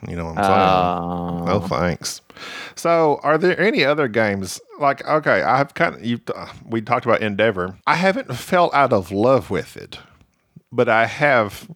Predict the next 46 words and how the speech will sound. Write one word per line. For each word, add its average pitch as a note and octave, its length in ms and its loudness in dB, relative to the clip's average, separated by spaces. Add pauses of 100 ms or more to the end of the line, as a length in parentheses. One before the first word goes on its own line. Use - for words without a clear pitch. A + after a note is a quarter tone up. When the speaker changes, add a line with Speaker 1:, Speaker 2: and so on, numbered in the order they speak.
(160)
Speaker 1:
slightly A#2+ 920 -2
fell D#2 320 -2
out D#2 100 -4
of D2 140 -6
love D#2 260 -4
with F2 220 -10
it, - 100 -6
and E2+ 140 -8
that D#2+ 160 0
is F2 140 -4
viticulture. G2 640 -2 (120)
I G#2+ 120 -2
still A#2 320 -4
enjoy B2 380 -2
it. A3 200 -8 (180)
I F2 140 -2
still F#2+ 240 -2
play B2+ 360 2
it, D#3+ 120 -2 (680)
but F#2 260 -6
it's - 220 -8
like, F#2 340 2 (680)
I've - 320 -6
kinda C#3 340 -2
played A3 460 -2
it - 160 -18
to G2+ 180 2
its - 280 -6 (120)
peak. A#3+ 340 -4
But C3 120 2
that's C#4 240 2
different, D3 540 -2
though, G2 240 4
to - 120 -6
me A2 240 0
than, G#2 240 -2
like, F2 320 -4
Endeavor. A#2 480 2
Endeavor, E3 560 0
I've C3+ 140 2
only G3+ 180 2
played, C3 340 0 (380)
uh, - 100 -12
four F3+ 320 0
times F#3+ 400 0
now. A3 380 2